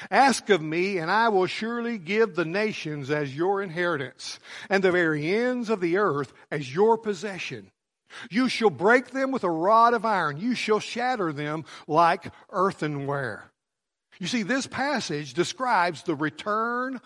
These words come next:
of Christ to the earthly Mount Zion, where he rules and he reigns in victory.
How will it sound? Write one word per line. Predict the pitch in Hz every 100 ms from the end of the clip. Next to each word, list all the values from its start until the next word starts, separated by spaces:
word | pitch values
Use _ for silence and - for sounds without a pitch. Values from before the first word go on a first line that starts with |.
| - -
of | 180 -
Christ | - 220 190 139 143 - - - -
to | 190
the | 143 139 -
earthly | 208 226 - 220 214
Mount | 190 185 185 202
Zion, | 131 170 170 143 131 - -
where | 170 151
he | 135 160
rules | 127 139 156 160 175 170
and | 175 135
he | 139
reigns | 131 151 147 131 123 131 - _ - _
in | - 151 131
victory. | 139 143 - 135 110 95